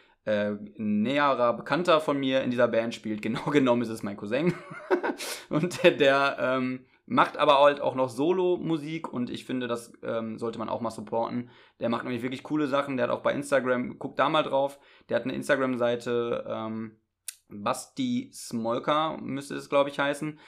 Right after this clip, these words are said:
Der, ähm, macht richtig, richtig coole Lieder und der covert auch coole Sachen. Der hat über die Corona-Zeit richtig viele Coversongs auch gemacht, aber auch in richtig cool, so mit A Cappella und, äh, der nimmt verschiedene,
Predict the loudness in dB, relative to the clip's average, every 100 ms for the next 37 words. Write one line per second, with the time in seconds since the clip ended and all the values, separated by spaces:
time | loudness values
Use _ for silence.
0 | -20 _ 0 2 2 2 0 -4 -4 -4
1 | -4 -6 -8 -10 -8 -8 -8 -12 -10 -10
2 | -10 -10 -4 -2 0 0 -2 -6 -14 -20
3 | -20 _ -8 -4 -4 -4 0 4 4 4
4 | 2 -2 -12 -20 -6 -2 -2 0 0 0
5 | -2 -2 -4 -4 -2 -2 0 -2 -2 -8
6 | -10 -8 0 0 0 -2 -4 -4 -4 -2
7 | 0 0 0 2 2 2 -4 -6 -10 -4
8 | 0 0 0 -2 -4 -2 -2 0 2 4
9 | 4 2 -2 -6 -8 -8 -4 -4 -4 -4
10 | -4 -4 -6 -4 -2 0 0 -2 -4 -8